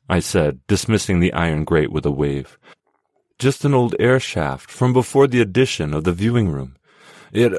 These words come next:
uh, helps me keep on top of my staff, if you catch my meaning." I winked knowingly.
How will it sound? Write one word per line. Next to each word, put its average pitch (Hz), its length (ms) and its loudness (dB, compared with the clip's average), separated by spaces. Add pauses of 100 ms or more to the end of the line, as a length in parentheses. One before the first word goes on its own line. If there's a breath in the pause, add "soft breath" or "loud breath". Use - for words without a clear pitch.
(120)
uh, - 140 -12 (400 loud breath)
helps - 300 -2
me 269 100 -4
keep - 260 -2
on 139 140 2
top 127 240 -2
of 110 80 0
my 92 160 2
staff, 85 640 -4
if 92 100 -6
you 101 80 0
catch - 280 -2
my 104 100 2
meaning." 95 400 -2 (640 soft breath)
I 90 120 2
winked 78 420 -2
knowingly. 85 480 -2